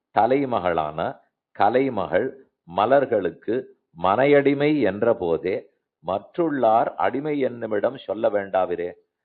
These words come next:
மலைமகளுக்கு தலைமகள் பிரம்மா, பிரம்மாவனுடைய தர்மபத்னி கலைமகள், பிரம்மாவனுடைய திருக்குமாரர் ருத்ரன், ருத்ரனுடைய தர்மபத்னி மலைமகள் உமாதேவி. ஆக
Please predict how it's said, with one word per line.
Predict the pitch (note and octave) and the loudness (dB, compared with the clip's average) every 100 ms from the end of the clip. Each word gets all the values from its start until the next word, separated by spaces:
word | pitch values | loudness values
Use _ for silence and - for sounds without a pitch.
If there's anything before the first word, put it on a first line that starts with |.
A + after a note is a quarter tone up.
| _ _ E2 | _ _ -6
மலைமகளுக்கு | F#2+ A2+ C3+ C3+ C3 C3 C3+ - C3 - | -2 0 0 0 0 0 0 -4 -8 -2
தலைமகள் | A#2+ A2 A2 F#2 D#2 E2+ C#2 _ _ _ _ _ _ _ | 0 0 0 -2 -2 -4 -6 _ _ _ _ _ _ _
பிரம்மா, | E2 F#2+ F#2+ G#2 A#2 C3 _ _ _ _ E2 | -8 -8 -6 -6 -6 -8 _ _ _ _ -4
பிரம்மாவனுடைய | G2 A#2+ B2+ B2+ A2+ A2 F2+ | -2 0 0 0 0 0 0
தர்மபத்னி | F#2+ G#2+ G#2 A2 B2 C3 C#3+ _ _ _ _ | 0 0 -2 -4 -6 -8 -10 _ _ _ _
கலைமகள், | G#2+ A2 G#2 E2+ C#2+ - _ _ _ _ _ _ _ | 0 0 -2 -6 -8 -10 _ _ _ _ _ _ _
பிரம்மாவனுடைய | G2 A2+ B2+ C3+ C3 B2+ A#2+ G#2+ | -4 -2 0 2 2 0 -2 -2
திருக்குமாரர் | - A#2+ B2 B2 A#2 A#2 A2+ B2 C#3 - _ - | -4 -4 -6 -6 -2 2 2 2 -2 -8 _ -16
ருத்ரன், | E2 F2 C#2+ E2+ D#2 - _ _ _ _ | -10 -10 -6 -6 -6 -10 _ _ _ _
ருத்ரனுடைய | F#2+ A#2+ D3+ D3 C#3+ C3 B2 | -6 -2 0 0 2 0 0
தர்மபத்னி | G#2 A2 A#2 A#2+ - B2 C3 C3+ _ _ | 0 0 0 -2 -4 -8 -8 -12 _ _
மலைமகள் | F2+ G#2 C3 C#3 B2 G#2+ B2 | -2 2 4 2 2 2 2
உமாதேவி. | G2+ G2 G2+ F2 D#2+ D#2 - _ _ _ _ _ _ - | 0 -2 -2 -2 -4 -8 -14 _ _ _ _ _ _ -8
ஆக | F#2+ E2 G#2+ G2 C#2+ | -4 -2 0 0 -2